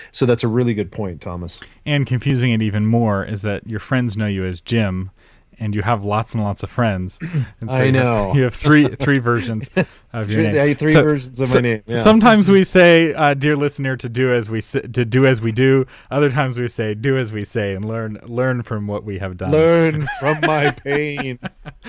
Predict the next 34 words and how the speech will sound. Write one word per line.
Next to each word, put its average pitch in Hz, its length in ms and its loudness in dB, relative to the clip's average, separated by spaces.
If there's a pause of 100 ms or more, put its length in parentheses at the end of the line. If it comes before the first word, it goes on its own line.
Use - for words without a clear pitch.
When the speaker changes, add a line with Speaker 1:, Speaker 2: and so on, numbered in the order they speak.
(460)
Speaker 2:
Um, 156 400 2
so, 160 340 4
uh, 151 140 0
one 180 240 -2
of 175 60 -2
the 160 100 0
things 147 240 -6
that 127 180 -4
Samantha 131 300 -6
asked 117 260 -10
about 107 420 -6
is, 117 320 -10
uh, 104 240 -8 (300)
you 123 200 -8
know, 107 160 -6
she's 127 260 -6
having 113 220 -2
trouble 113 240 -4
on 98 100 -4
Goodreads 104 420 0
of 101 100 -4
other 101 200 -2
people 98 280 -6
getting 92 220 -6
credit - 380 -6
for 92 160 -8
her 90 140 -10
books. - 460 -8 (360)
This 185 260 4
is 156 80 -4
actually 139 300 -2
an 110 60 -4
easy 104 240 -4
fix. - 440 -10